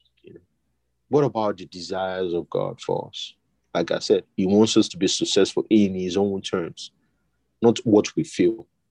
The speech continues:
Not being presumptuous of this is what God wants us to be, but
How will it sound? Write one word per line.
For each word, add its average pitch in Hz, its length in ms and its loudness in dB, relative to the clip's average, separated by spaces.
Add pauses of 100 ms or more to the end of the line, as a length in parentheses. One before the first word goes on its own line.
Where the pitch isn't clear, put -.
(1600)
Not 120 140 6
being 110 280 6
presumptuous 92 720 0
of 82 240 -4
this 101 180 2
is 87 160 -2
what 92 160 0
God 87 160 -4
wants 87 300 -6
us 82 160 -4
to - 80 -20
be, - 160 -20 (280)
but 98 240 2